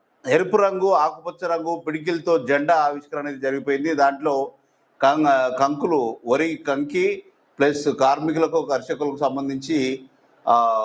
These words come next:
సింబాలిక్, సింబాలిక్‌గా తీసుకొని పిడికిలి,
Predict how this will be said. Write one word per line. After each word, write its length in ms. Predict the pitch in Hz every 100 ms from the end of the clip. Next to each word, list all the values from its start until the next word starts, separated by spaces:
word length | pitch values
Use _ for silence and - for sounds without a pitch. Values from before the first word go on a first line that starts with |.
| 110 - -
సింబాలిక్, 600 | - 147 147 156 156 123
సింబాలిక్‌గా 540 | 127 139 156 160 156 151
తీసుకొని 560 | 143 - 151 151 139
పిడికిలి, 840 | 117 156 156 165 170 143 135 135